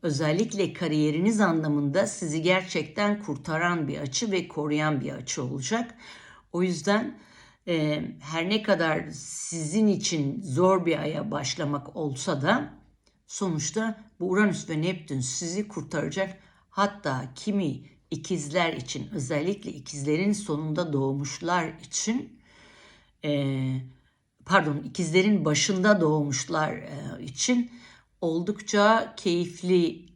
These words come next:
süreçler olabilir. Kariyerlerinde sürpriz başlangıçlar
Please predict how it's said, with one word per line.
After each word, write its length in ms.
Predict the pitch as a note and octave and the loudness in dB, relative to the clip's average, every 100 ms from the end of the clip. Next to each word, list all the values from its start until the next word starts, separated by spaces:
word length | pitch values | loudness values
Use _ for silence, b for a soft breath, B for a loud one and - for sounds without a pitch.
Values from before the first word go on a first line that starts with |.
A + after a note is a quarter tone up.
| - | -18
süreçler 840 | - D3+ D3 D3 - E3 D#3 - | -10 -2 -2 -2 -4 -2 -4 -6
olabilir. 640 | E3+ D#3 F3+ F#3+ A#3 A#3+ A#3+ B B B _ | -2 0 0 2 4 4 2 B B B _
Kariyerlerinde 960 | - E3 E3 E3+ D#3+ D#3+ D#3+ D#3+ D#3 D3+ | -6 0 2 2 2 0 -2 -2 -4 -6
sürpriz 600 | - F3+ F3+ G3+ D3+ B2 | -6 -8 -4 -2 -2 -4
başlangıçlar 1000 | C#3 - C#3+ C3+ C#3+ C3 - G#3+ A3 | -6 -4 -4 -4 -4 -6 0 2 2